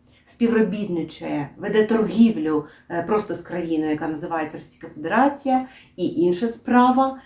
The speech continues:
коли ця, е, Російська Федерація перетворюється на країну-вбивцю, на країну, яка порушила міжнародне право і влаштувала масове вбивство на території суверенної держави Україна. Ось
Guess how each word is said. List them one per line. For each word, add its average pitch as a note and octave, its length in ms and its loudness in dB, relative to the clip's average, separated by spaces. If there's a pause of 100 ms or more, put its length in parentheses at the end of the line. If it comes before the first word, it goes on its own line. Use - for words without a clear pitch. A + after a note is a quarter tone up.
(140)
коли G3 640 2 (600)
ця, F3+ 300 0 (120)
е, F3+ 220 2
Російська F#3 340 -6
Федерація G#3+ 640 2
перетворюється F#3 920 -2
на F3 300 -2
країну-вбивцю, F3+ 1040 0 (280)
на F3+ 340 4
країну, G3+ 760 4
яка F3+ 440 0
порушила A#3 500 4
міжнародне E3+ 480 -4
право C4 600 2
і B3 240 2 (160)
влаштувала G#3 840 4 (100)
масове G#3 480 -2
вбивство F#3 500 -2
на F#3 80 -6
території F3+ 560 -4
суверенної E3+ 580 -4
держави D#3+ 520 -4 (200)
Україна. F3+ 560 0 (240)
Ось F4 360 4